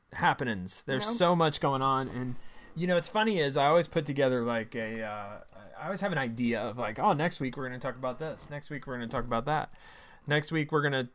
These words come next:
Speaker 1: talk about, you know, a hundred different things." And, uh, there's always something that comes up, and there's always some new news that just hits me hard, and, and it just throws away all of the, the stuff we're gonna talk about the week before.
Speaker 2: That's 'cause the news,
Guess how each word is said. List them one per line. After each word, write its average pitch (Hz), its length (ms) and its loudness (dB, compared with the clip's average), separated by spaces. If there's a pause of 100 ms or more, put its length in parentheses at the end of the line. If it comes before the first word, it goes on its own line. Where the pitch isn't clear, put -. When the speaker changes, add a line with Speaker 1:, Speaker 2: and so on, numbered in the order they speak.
Speaker 1:
talk 151 240 4
about, 127 480 2
you 143 120 -6
know, 123 140 -4
a 123 60 0
hundred 143 280 -2
different 127 260 -4
things." 185 380 2
And, 123 160 -2 (520)
uh, - 240 -16
there's 170 260 0
always 190 380 6
something 156 440 2
that 139 180 -2
comes 135 260 -2
up, 120 260 0
and 120 120 -4
there's 120 160 -2
always 135 400 2
some 120 220 -2
new 139 180 -2
news 123 480 -2
that 104 120 -4
just 113 200 -6
hits - 220 -4
me 127 100 -2
hard, 110 400 2 (140)
and, 107 400 -6
and 101 260 -10
it 120 60 -6
just 127 260 -8
throws 165 340 8
away 143 300 6
all 120 220 4
of 117 260 -2
the, 107 340 -2
the 113 80 -10
stuff 113 300 -2
we're 110 100 -4
gonna 101 160 -6
talk 95 240 -6
about 87 300 -8 (840)
the 120 80 -8
week 104 200 -8
before. - 360 -10 (340)
Speaker 2:
That's 294 160 -6
'cause 262 200 -4
the 214 80 -6
news, 214 320 -4